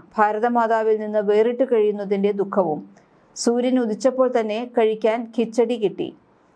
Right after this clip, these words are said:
കൊല്ലപ്പണിക്കാരനും വന്നു. കയ്യിലെ വിലങ്ങ് പൊട്ടിച്ചപ്പോൾ കുറച്ച് തൊലിയും പോയി. കാലുകളിൽ നിന്ന് ചങ്ങല അഴിക്കുമ്പോൾ ഒന്ന് രണ്ട് തവണ ചെറിയ ചുറ്റിക കൊണ്ട്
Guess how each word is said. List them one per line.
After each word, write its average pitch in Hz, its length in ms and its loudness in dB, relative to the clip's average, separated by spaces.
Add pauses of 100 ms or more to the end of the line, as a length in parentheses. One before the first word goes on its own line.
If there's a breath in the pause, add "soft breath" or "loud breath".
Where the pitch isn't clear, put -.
കൊല്ലപ്പണിക്കാരനും 220 920 0
വന്നു. 170 360 -4 (160)
കയ്യിലെ 220 320 2
വിലങ്ങ് 220 380 0
പൊട്ടിച്ചപ്പോൾ 220 600 0
കുറച്ച് 214 440 -2 (100)
തൊലിയും 220 420 0
പോയി. 165 340 -2 (480)
കാലുകളിൽ 254 560 2
നിന്ന് 254 240 -2
ചങ്ങല 233 360 0
അഴിക്കുമ്പോൾ 214 720 -2
ഒന്ന് 226 220 2
രണ്ട് 247 280 0
തവണ 202 520 -2
ചെറിയ 233 320 0
ചുറ്റിക 254 440 -4
കൊണ്ട് 202 400 0